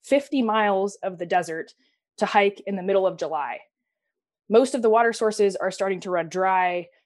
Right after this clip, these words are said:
The days are in the mid nineties with dry, hot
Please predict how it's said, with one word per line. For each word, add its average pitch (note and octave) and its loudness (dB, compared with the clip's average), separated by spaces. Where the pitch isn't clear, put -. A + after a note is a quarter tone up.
The F#3+ -6
days G#3 6
are F#3+ -4
in F#3 -6
the F3 -8
mid F#3+ 2
nineties F3+ -6
with E3+ -16
dry, F#3+ 0
hot F#3+ -2